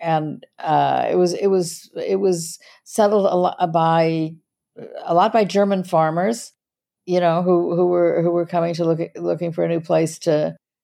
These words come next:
to settle, and, and they built up this, this area. It's, it's, it's, it's actually quite interesting, yeah.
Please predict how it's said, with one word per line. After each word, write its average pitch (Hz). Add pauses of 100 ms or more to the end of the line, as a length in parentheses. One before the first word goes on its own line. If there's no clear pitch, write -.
(120)
to 180
settle, 156 (360)
and, 170
and 170
they 175
built 180
up 185
this, 170
this 170
area. 170
It's, 190
it's, -
it's, 220
it's 226
actually 208
quite 156
interesting, 165
yeah. 165